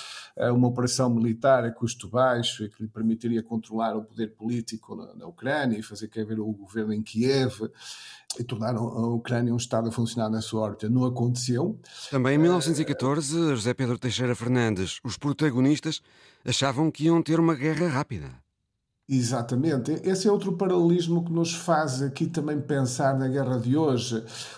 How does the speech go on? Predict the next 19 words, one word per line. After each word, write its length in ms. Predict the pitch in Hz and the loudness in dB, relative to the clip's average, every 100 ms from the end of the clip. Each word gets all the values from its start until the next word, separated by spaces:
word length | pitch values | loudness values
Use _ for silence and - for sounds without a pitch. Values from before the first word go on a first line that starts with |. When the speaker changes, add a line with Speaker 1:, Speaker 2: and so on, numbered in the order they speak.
| - | -4
Speaker 1:
Os 220 | 147 - | -2 0
cálculos, 640 | - 175 147 - 127 120 | 2 4 4 0 -4 -4
quer 320 | - 175 160 | 2 4 4
do 160 | 131 135 | 2 2
lado 420 | 147 139 127 123 | 4 4 2 0
da 120 | 127 | 2
Alemanha 600 | 127 123 127 147 143 135 | 4 4 4 4 2 2
Imperial 640 | 127 123 113 123 147 139 123 | 0 0 0 2 4 4 2
e 60 | |
dos 160 | 120 120 | -2 -2
seus 240 | 131 117 | -2 0
aliados, 580 | 113 113 131 143 120 - | 0 0 2 2 2 -4
quer 160 | - 123 | -4 -2
do 140 | 123 | 2
lado 240 | 135 120 | 2 2
ocidental, 840 | 120 - 117 113 110 135 131 117 110 | -2 -4 -2 -2 0 2 2 2 -2
eh, 640 | 113 107 104 104 104 98 - | -6 -6 -8 -10 -10 -12 -14
Grã-Bretanha, 720 | 104 - - 127 139 127 113 | -20 -20 -4 0 0 0 -2
França, 800 | 113 135 131 135 143 - 165 | -4 0 2 2 -2 -2 -2